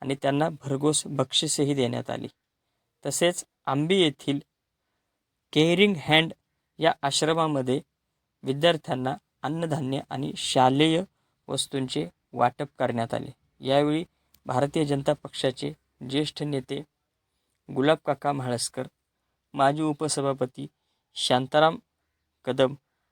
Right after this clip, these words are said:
आदी मान्यवर उपस्थित होते. विविध स्त-, स्तरामधून संजय उर्फ बाळा भेगडे यांना वाढदिवसाच्या निमित्ताने सर्व कार्यकर्त्यांनी शुभेच्छा दिल्या. तळेगाव येथे त्यांच्या वि-,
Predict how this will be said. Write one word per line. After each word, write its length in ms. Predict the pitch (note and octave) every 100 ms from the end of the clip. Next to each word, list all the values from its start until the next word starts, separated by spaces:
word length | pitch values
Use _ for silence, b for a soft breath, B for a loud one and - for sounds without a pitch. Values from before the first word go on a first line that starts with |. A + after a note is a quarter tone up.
| _
आदी 280 | C3 C#3+ E3+
मान्यवर 520 | D#3 C3+ C3+ C3+ D#3 -
उपस्थित 440 | - - C3+ - C#3
होते. 220 | - - - _ _ _ _ _ _ _ _ -
विविध 320 | C3 E3+ E3 E3
स्त-, 340 | - - -
स्तरामधून 800 | C3+ C3 - B2+ C#3 C#3 C3+ D3 - _ _ _
संजय 380 | - C#3 D3 F#3
उर्फ 260 | F3 D3+ D3
बाळा 320 | C#3 B2+ C#3
भेगडे 360 | C#3+ B2 B2+ C#3+ _
यांना 240 | C#3 C3+ C#3+
वाढदिवसाच्या 720 | C3 B2+ C3+ D3+ D#3 D3 D3
निमित्ताने 560 | C3+ B2+ - B2 C3
सर्व 320 | C#3 C#3+ D3+ C3+
कार्यकर्त्यांनी 680 | B2 B2 B2+ B2+ A#2+ C3
शुभेच्छा 480 | C#3+ C3+ C3 C#3 C3
दिल्या. 220 | A#2 - - _ _ _ _ B2+
तळेगाव 360 | C3+ D3 D3
येथे 280 | C#3 - C#3+
त्यांच्या 340 | C#3+ C3 C#3
वि-, 180 | C3+ C3